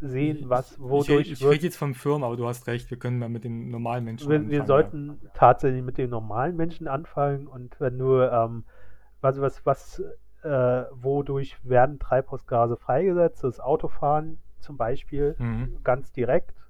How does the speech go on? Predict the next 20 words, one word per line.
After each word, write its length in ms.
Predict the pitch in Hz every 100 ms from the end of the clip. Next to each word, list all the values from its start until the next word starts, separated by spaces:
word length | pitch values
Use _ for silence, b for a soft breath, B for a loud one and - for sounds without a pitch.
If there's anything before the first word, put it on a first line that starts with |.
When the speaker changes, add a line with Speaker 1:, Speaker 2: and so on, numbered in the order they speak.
| - -
Speaker 1:
äh, 40 |
wird 480 | 135 127 127 123 123
Benzin 400 | - 123 - 127
verbrannt, 540 | - 123 - 123 180 -
kommt 340 | 131 123 - - b b b -
hinten 500 | 147 147 - 135 127 -
Treibhausgas 800 | - 117 120 - 117 - 104 -
raus. 340 | 123 170 - - - B B B B B -
Ähm, 520 | 131 127 123 127 131 - - - - - - - -
Speaker 2:
Wie 100 | 147
bei 160 | 147 147
Kühen. 160 | -
Speaker 1:
dann, 280 | 135 98 - _ _ _ _ _ _ _ _ _ _ - - -
genau, 380 | 156 175 156 110
bei 140 | 117
Kühen 280 | 120 - 170
ist 140 | 202 170
es 100 | 175
das 180 | 160
Methan. 520 | - 147 - 98 98